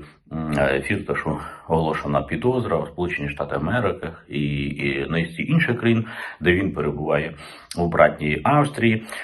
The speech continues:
і разом з своїми проросійськими, е, друзями та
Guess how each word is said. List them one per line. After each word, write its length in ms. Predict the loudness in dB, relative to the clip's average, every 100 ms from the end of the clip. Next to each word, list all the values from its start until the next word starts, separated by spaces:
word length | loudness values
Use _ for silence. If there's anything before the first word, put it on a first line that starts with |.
| -14 -8 0
і 380 | 2 4 2 0 2
разом 400 | 8 8 8 0
з 80 | -2
своїми 520 | 0 0 2 0 0
проросійськими, 1000 | 2 4 4 4 2 0 -2 -2 -2 -2 -6 -6 2
е, 140 | 2
друзями 640 | 4 4 2 0 -2 -4 -8 -14 -16 -18 -12 4
та 140 | 8